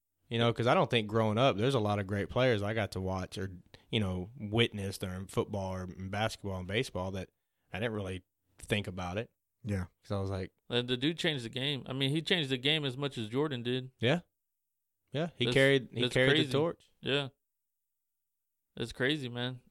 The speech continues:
Speaker 3: And
Speaker 2: It's
Speaker 3: he's just a freak, dude. I mean,
Speaker 2: it's
Speaker 3: that's,
Speaker 2: insane.
Speaker 3: that's the thing is, is like,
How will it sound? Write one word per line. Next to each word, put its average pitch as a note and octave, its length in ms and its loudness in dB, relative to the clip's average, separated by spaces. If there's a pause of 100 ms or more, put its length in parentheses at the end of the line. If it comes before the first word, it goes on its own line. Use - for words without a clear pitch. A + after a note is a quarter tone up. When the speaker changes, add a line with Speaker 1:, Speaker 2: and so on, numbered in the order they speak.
Speaker 3:
And A#2 120 2
Speaker 2:
It's B2+ 40 4
Speaker 3:
he's D3+ 160 -2
just F#3+ 180 0
a A#2 60 -2
freak, D3+ 400 -2
dude. D3+ 320 -4 (160)
I C3+ 60 -4
mean, C#3 100 -2
Speaker 2:
it's C#3 80 0
Speaker 3:
that's, D3 200 6
Speaker 2:
insane. C3 200 8
Speaker 3:
that's E3 180 8
the E3 100 -2
thing F3+ 220 0
is, C#3 240 0 (540)
is B2+ 120 0
like, C3+ 280 6